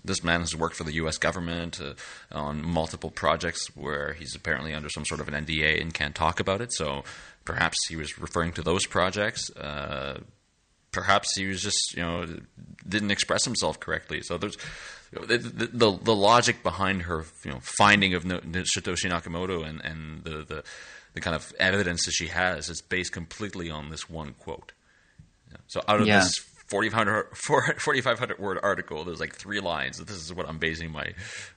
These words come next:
Speaker 1: my, my claims upon. Like, it's completely just
Speaker 2: Yeah, and some circumstantial stuff, you know, is that, like, his family says,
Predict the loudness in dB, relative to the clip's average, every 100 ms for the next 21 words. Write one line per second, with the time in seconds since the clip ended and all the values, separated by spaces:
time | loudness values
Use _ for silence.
0 | _ _ -2 0 0 -4 -6 -4 -2 0
1 | 0 -2 -12 -10 -10 -8 -10 -10 -10 -10
2 | -12 -10 -10 -8 -8 -8 -8 -10 -10 -12
3 | -16 _ _ 6 10 10 10 8 8 8
4 | 10 10 8 6 8 8 8 6 2 2
5 | 4 2 2 0 2 4 4 6 8 8
6 | 6 6 8 6 2 6 6 8 4 0
7 | -14 -20 -20 -20 4 8 10 10 10 10
8 | 10 10 8 8 8 8 8 6 2